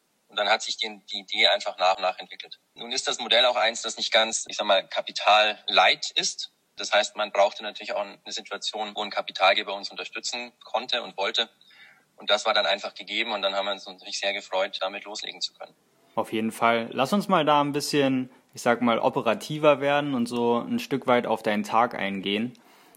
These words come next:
Speaker 2: Gerade auch durch die Erfahrung, die du beispielsweise durch die Beratung hattest oder auch die letzten zwei Jahre. Wie sieht eigentlich dein Tag momentan aus? Hat er sich vielleicht auch ein Stück weit verändert durch Corona? Da kannst du vielleicht ganz kurz drauf eingehen.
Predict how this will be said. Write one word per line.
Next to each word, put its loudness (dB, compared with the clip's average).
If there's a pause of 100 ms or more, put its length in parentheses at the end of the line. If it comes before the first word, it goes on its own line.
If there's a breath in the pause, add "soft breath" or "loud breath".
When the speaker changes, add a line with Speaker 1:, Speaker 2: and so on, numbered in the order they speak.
Speaker 2:
Gerade 4
auch 0
durch -4
die -2
Erfahrung, 4
die -4
du -4
beispielsweise -2
durch -6
die -14
Beratung 2
hattest -4
oder 0
auch 0
die -8
letzten -2
zwei -2
Jahre. 2 (540 soft breath)
Wie 0
sieht 0
eigentlich 2
dein 4
Tag 2
momentan 0
aus? 0
Hat 2
er 2
sich -6
vielleicht 2
auch -4
ein -6
Stück -6
weit 2
verändert -2
durch -4
Corona? 0
Da -2
kannst -4
du -10
vielleicht -2
ganz -2
kurz -6
drauf -2
eingehen. 0